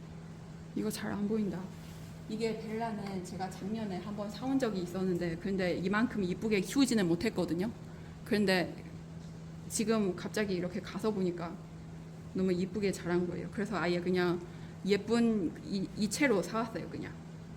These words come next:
이쁘죠? 벨라. 얘는 벨라 테두리 무늬 있는 거고, 얘는 일반 벨라래요. 무늬 없는 거. 무늬 없는 것도 초록초록하니까 이쁜 것 같아요.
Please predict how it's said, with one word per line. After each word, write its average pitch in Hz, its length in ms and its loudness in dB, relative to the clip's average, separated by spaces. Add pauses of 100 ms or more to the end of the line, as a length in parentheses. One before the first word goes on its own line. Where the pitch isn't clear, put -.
(1080)
이쁘죠? 196 360 -2 (420)
벨라. 170 340 -2 (1200)
얘는 220 260 4
벨라 208 320 2
테두리 262 400 2
무늬 190 360 4
있는 175 180 2
거고, 180 400 0 (400)
얘는 226 200 6
일반 196 540 0 (140)
벨라래요. 180 580 -2 (1000)
무늬 220 260 8
없는 175 300 4
거. - 140 0 (1400)
무늬 220 180 4
없는 202 240 6
것도 202 220 2
초록초록하니까 202 840 -2
이쁜 180 280 0
것 170 100 -2
같아요. - 320 -8